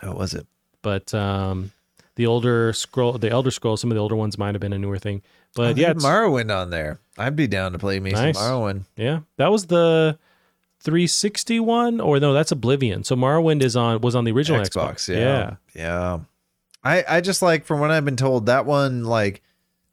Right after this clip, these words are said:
Speaker 1: that was before, I think Oblivion is where they, it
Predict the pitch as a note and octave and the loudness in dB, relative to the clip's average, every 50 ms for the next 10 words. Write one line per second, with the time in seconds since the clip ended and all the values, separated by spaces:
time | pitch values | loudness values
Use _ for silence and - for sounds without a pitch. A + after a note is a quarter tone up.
0 | _ _ _ _ _ _ _ _ - G#2 A#2+ B2+ C3+ B2 C#3 A#2+ - - B2 A2 | _ _ _ _ _ _ _ _ -6 0 0 0 2 2 0 -2 -2 -4 -4 -4
1 | - C3 B2+ B2+ B2+ B2+ B2+ B2 B2 A#2 A2+ - - A#2 - E3 D#3 C#3 - - | -2 -2 0 2 2 2 2 2 2 2 0 0 -2 -2 -2 -2 -4 -4 -8 -12
2 | - F2+ - _ - A2+ G#2+ B2+ C3+ D3 C3 C#3 B2+ A#2 A2 G#2+ G#2+ G2 G2 A2 | -20 -20 -20 _ -8 -4 0 2 2 2 2 0 0 0 0 -2 -2 -2 -2 0
3 | A2 A2 G#2+ G2 G#2+ G2+ G2+ G2 F#2+ - - E2+ - | 2 2 2 2 2 2 2 0 -2 -4 -8 -10 -12